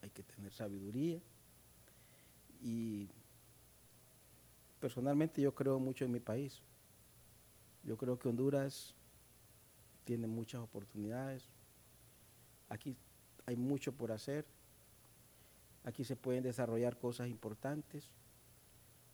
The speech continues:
Somos un país muy rico, minerales, recursos, y, y aquí se puede hacer mucho. Una gente, una persona con un puesto de variedades,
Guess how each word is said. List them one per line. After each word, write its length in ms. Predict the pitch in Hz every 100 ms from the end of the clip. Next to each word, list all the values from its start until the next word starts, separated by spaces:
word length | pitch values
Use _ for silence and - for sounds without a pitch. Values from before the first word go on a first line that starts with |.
| - -
Somos 380 | - 143 131 127
un 80 |
país 220 | 123 120 123
muy 160 | 127
rico, 460 | 120 143 147 - 151 - - - - - - - - -
minerales, 680 | 117 107 107 123 120 117 117 - -
recursos, 880 | 113 110 - 120 120 - 120 117 - - - - - - - - - - -
y, 320 | 104 107 104 92 90 - - - - -
y 80 |
aquí 200 | 120 135
se 120 | 165 147
puede 180 | 151
hacer 180 | 139 139
mucho. 300 | 147 185 - - - - - - - - -
Una 220 | 135 131
gente, 280 | 139 143 135 - - -
una 180 | - 143
persona 540 | - - - - - - -
con 120 | -
un 200 | - -
puesto 200 | - -
de 180 | - -
variedades, 400 | - - - -